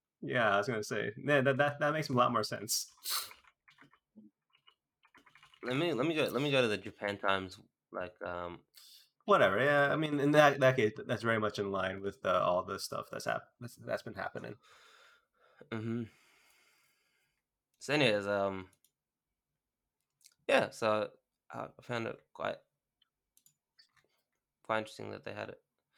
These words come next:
Speaker 2: Man,
Speaker 1: Yeah.
Speaker 2: Twitter's ex fucking branding kills me. I hate it so much.
Speaker 1: Yeah. Uh, anyway, uh, la, la, la, la. Cool, cool,
Speaker 2: Let's do
Speaker 1: cool.
Speaker 2: songs of the week.
Speaker 1: J-, J-, Japan's gonna Japan.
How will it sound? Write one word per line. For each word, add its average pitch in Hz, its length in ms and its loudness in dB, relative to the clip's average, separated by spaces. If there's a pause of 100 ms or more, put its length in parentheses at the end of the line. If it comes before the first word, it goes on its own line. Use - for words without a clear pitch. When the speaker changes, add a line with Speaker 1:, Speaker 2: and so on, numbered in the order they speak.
(260)
Speaker 2:
Man, 110 420 0
Speaker 1:
Yeah. 131 140 4
Speaker 2:
Twitter's 98 340 0
ex - 180 -12
fucking 98 300 -10
branding 92 320 -2
kills 98 180 -12
me. 101 220 -12 (400)
I - 40 -20
hate 104 180 -18
it - 40 -20
so 98 120 -12
much. 101 320 -14 (920)
Speaker 1:
Yeah. 110 180 -4 (1700)
Uh, 117 400 0 (1080)
anyway, 120 440 2
uh, 131 440 8
la, 120 140 0
la, 110 160 2
la, 95 220 0
la. - 100 -4 (280)
Cool, - 200 -8 (180)
cool, 143 260 4
Speaker 2:
Let's 110 160 -2
do 120 160 -2
Speaker 1:
cool. 131 100 0
Speaker 2:
songs 123 160 2
of 117 60 -6
the 123 40 -4
week. 135 220 -2
Speaker 1:
J-, - 920 -4
J-, 131 80 -6
Japan's 123 380 0
gonna 117 160 -2
Japan. 104 460 -2